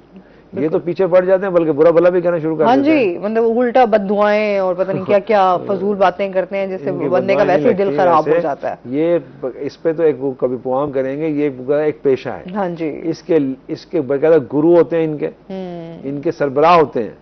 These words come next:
Speaker 2: बिल्कुल ऐसे ही।
Speaker 1: और ये उनकी पूरी टीम होती है।
Speaker 2: बिल्कुल
Speaker 1: और
Speaker 2: ऐसे ही
Speaker 1: इन्होंने
Speaker 2: है, सर।
Speaker 1: शहर के मुख्तलिफ
Speaker 2: हाँ,
Speaker 1: इलाके
Speaker 2: मुख्तलिफ
Speaker 1: मखसूस किए होते हैं, मार्केटें मखसूस की हैं, उसके रेट लगते हैं
Speaker 2: हम्म।
Speaker 1: कि इससे इतना आपने कमा के लाना है, इससे, इससे इतना कमाना है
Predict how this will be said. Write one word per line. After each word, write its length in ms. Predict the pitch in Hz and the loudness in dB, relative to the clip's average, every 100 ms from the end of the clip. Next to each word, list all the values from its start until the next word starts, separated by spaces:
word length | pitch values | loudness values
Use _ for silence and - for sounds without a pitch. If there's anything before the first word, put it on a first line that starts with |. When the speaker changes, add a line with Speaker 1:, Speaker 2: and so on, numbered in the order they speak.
| - | -8
Speaker 2:
बिल्कुल 280 | 185 190 202 | -6 -4 -4
ऐसे 200 | 143 - | -4 -2
ही। 60 | |
Speaker 1:
और 80 | 143 | 0
ये 100 | 151 | 2
उनकी 180 | 160 156 | 0 -2
पूरी 220 | 147 165 | 0 0
टीम 320 | 147 165 185 | 0 0 0
होती 280 | 170 131 - | 0 -2 -6
है। 180 | 98 78 - | -12 -10 -4
Speaker 2:
बिल्कुल 80 | |
Speaker 1:
और 100 | 277 | 2
Speaker 2:
ऐसे 100 | 330 | 4
ही 0 | |
Speaker 1:
इन्होंने 220 | 277 - 311 | 4 2 0
Speaker 2:
है, 60 | |
सर। 100 | 294 | 0
Speaker 1:
शहर 240 | 330 165 170 | 0 0 0
के 100 | 165 | -2
मुख्तलिफ 400 | 156 - 175 170 | -2 -2 0 0
Speaker 2:
हाँ, 120 | 160 | 2
Speaker 1:
इलाके 220 | 147 196 | 2 2
Speaker 2:
मुख्तलिफ 280 | 190 170 220 | 2 0 0
Speaker 1:
मखसूस 280 | 190 208 208 | 4 4 4
किए 160 | 180 | 4
होते 260 | 151 127 135 | 4 2 -2
हैं, 60 | |
मार्केटें 480 | 131 143 147 180 180 | 0 0 0 -2 0
मखसूस 320 | 185 160 156 | 0 -2 -4
की 100 | 120 | -6
हैं, 120 | 120 127 | -10 -10
उसके 200 | 131 156 | -4 -2
रेट 300 | 143 175 170 | 2 2 4
लगते 300 | 139 - 107 | 0 -2 -14
हैं 80 | |
Speaker 2:
हम्म। 500 | 85 196 190 180 165 | -12 -10 -10 -10 -8
Speaker 1:
कि 80 | - | -6
इससे 220 | 160 - | -6 -6
इतना 300 | 175 151 160 | -6 -6 -4
आपने 320 | 175 160 160 160 | 0 0 0 -2
कमा 280 | 156 151 | 0 0
के 120 | 156 170 | 2 0
लाना 260 | 160 165 | 0 -2
है, 120 | 170 | -4
इससे, 180 | 151 - | -8 -8
इससे 200 | 143 147 | -10 -10
इतना 220 | 127 135 | -12 -10
कमाना 360 | 127 123 120 127 | -8 -6 -6 -6
है 100 | 127 | -6